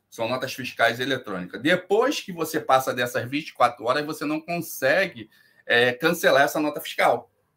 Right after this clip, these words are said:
Se você der entrada numa nota fiscal errada e depois verificar que tá errada, você não consegue cancelar se passou de vinte e quatro horas. Aí você tem que fazer um processo inverso,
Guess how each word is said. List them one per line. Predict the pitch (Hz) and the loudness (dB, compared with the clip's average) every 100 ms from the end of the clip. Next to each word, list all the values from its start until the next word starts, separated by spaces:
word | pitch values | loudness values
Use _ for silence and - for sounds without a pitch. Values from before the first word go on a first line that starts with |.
| _ _ _ _ _ _ _ _ _ | _ _ _ _ _ _ _ _ _
Se | 156 | -8
você | 160 - | 0 4
der | 453 - | 6 4
entrada | 202 160 139 139 | 4 4 4 4
numa | 143 143 | 2 0
nota | 147 185 | 0 -2
fiscal | 196 196 - 170 160 | -4 -8 -4 2 2
errada | 147 127 127 | 2 2 0
e | |
depois | 131 127 190 220 180 | -2 -2 0 -2 -2
verificar | 151 208 233 202 170 - 139 | 4 6 6 2 -6 0 0
que | - | 0
tá | 127 | -2
errada, | 117 117 165 214 190 107 - _ _ _ - | 0 4 4 4 2 -6 -8 _ _ _ -8
você | 135 143 | -4 -2
não | 151 | -2
consegue | 156 135 139 135 | -2 0 0 0
cancelar | 147 - 139 127 | -4 -2 -2 -2
se | - | -2
passou | 139 131 139 | -6 -4 -6
de | 135 | -8
vinte | 139 143 | -8 -8
e | |
quatro | - 139 - | -6 -6 -4
horas. | 156 110 101 _ _ - | -2 -2 -4 _ _ 0
Aí | 127 | 2
você | 127 143 | 2 -2
tem | 143 147 | -2 -2
que | |
fazer | - 147 123 | 2 2 2
um | 135 135 | -2 -4
processo | 143 143 139 202 240 254 233 | 0 0 2 2 2 2 -4
inverso, | 190 139 139 151 185 - - | -4 2 4 4 0 -10 -20